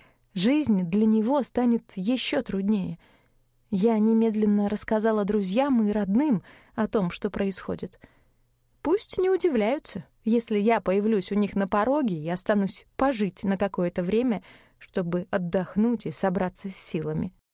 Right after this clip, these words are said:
Карла поступила умно, заранее рассказав правду о своих отношениях с мужем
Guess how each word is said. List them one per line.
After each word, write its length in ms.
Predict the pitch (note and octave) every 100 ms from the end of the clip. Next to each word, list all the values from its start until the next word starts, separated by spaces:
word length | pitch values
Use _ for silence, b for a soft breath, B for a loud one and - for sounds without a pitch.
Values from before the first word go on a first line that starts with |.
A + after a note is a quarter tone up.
| _ _ _ _ -
Карла 500 | G#3+ F#3+ F3+ G3+ A#3+
поступила 840 | - - - G3 - F#3 F#3 G3+ -
умно, 560 | A3+ B3 C#4 C#4+ F3+ - _ _ -
заранее 580 | F3 A#3+ A3+ F#3+ D3
рассказав 580 | E3+ F3 F#3 E3+ D#3+ -
правду 460 | - G3+ B3+ F3+ D#3
о 40 |
своих 380 | C#3 F3+ E3+ F#3
отношениях 720 | F3 F3 F3+ G3 F3 D#3+ D#3
с 80 | -
мужем 560 | G3+ A#3+ A3 F#3 D#3+